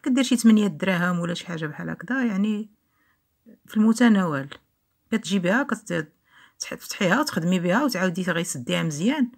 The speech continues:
اولا ديرها في شي قرعه وكتبقاي فين ما بغيتيها كتلقايها عندك تخدمي بها. كنخلطوا عاود هاد العناصر كامله حتى كيدوب لينا ديك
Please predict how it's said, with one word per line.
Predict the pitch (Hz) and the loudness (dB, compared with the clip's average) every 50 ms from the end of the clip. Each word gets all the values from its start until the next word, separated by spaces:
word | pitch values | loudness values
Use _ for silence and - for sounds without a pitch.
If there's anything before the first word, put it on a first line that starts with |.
| _ _ _ _ - | _ _ _ _ -2
اولا | 202 185 185 | 0 0 2
ديرها | 165 180 175 175 | 2 2 0 0
في | - | -2
شي | - - 175 | -2 -4 -6
قرعه | - - 165 156 170 262 320 | -2 0 0 2 4 2 2
وكتبقاي | - - 247 - - - 208 202 | 0 -2 -6 -8 -6 -4 -4 -2
فين | 202 220 208 | 0 0 2
ما | 208 226 | 2 0
بغيتيها | 220 202 202 196 285 339 | 2 0 -2 -2 -2 -4
كتلقايها | 339 311 262 - - - 196 190 180 | -4 -4 -4 -6 -4 -2 -2 -2 0
عندك | 165 175 165 - - | -2 -4 -4 -6 -8
تخدمي | - - - 151 156 160 156 139 | -10 -12 -10 -8 -8 -8 -8 -8
بها. | 143 135 127 - - _ _ _ _ _ _ _ _ _ _ _ _ _ | -10 -12 -14 -14 -18 _ _ _ _ _ _ _ _ _ _ _ _ _
كنخلطوا | - 214 202 - - - 262 240 208 | -6 -6 -4 0 0 0 2 2 2
عاود | 160 170 175 165 147 | 2 2 2 0 0
هاد | 165 160 160 | -2 -4 -4
العناصر | 156 147 160 165 165 170 - - 170 - | -4 -4 -2 -2 -2 -2 -2 -2 -4 -6
كامله | - - 240 285 302 262 208 180 175 180 | -2 -2 0 2 2 2 2 2 0 -4
حتى | - - 269 - 226 196 - - - 147 151 | -4 -6 -4 -4 -4 -4 -4 -8 -10 -8 -6
كيدوب | 160 160 147 165 156 143 | -6 -4 -4 -4 -4 -4
لينا | 151 160 156 156 | -4 -4 -4 -4
ديك | 147 143 156 - - 151 139 - | -6 -8 -10 -10 -10 -10 -10 -10